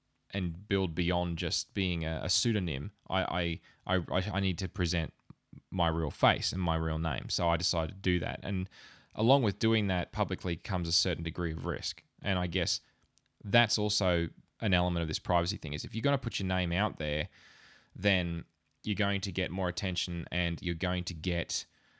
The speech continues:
um, become more of a target potentially. And I guess that's one of the trade-offs and one of the risks.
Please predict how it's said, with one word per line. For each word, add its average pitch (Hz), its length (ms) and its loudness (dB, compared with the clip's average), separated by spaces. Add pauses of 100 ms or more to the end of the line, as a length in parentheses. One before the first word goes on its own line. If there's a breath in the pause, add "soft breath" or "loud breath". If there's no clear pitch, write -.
(240)
um, 80 540 0
become 98 320 0
more 92 200 2
of 85 80 -2
a - 40 -6
target 92 480 0
potentially. - 680 -4 (280)
And 95 140 -2
I 92 60 2
guess 90 220 -2
that's 90 240 -2
one 92 100 0
of 85 120 -2
the 87 80 -4
trade-offs 92 460 0
and 90 80 -4
one 82 100 -2
of - 60 -2
the 62 60 -4
risks. - 420 -4